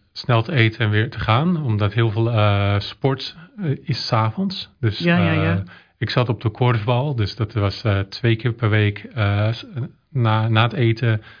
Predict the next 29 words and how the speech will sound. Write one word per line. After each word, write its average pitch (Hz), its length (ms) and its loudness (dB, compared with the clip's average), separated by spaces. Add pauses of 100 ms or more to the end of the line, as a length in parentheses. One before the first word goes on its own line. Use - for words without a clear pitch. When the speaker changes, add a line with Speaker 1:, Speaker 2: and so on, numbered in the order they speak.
(160)
Speaker 1:
gingen 110 240 0
we 101 60 0
sporten. 110 640 -2 (560)
Dus, 98 400 -4
eh, 95 500 0 (140)
om, 98 200 -2
eh, 95 220 -2
half 123 200 0
zes - 300 0
snel 123 280 0
eten. 123 520 2
En 123 160 0
dan, 107 200 2
en 104 80 -4 (760)
Speaker 2:
En - 120 -2
Speaker 1:
dan 175 120 4
Speaker 2:
dan 175 80 4
Speaker 1:
om 190 80 4
Speaker 2:
de 185 120 2
deur 208 80 4
Speaker 1:
half 190 100 0
Speaker 2:
uit, 151 200 0
Speaker 1:
zeven, 123 180 2 (120)
Speaker 2:
ja. 120 100 0
Speaker 1:
inderdaad, 120 500 0
moesten 113 280 -2
we 120 60 -4
daar 113 220 2
zijn. 113 420 2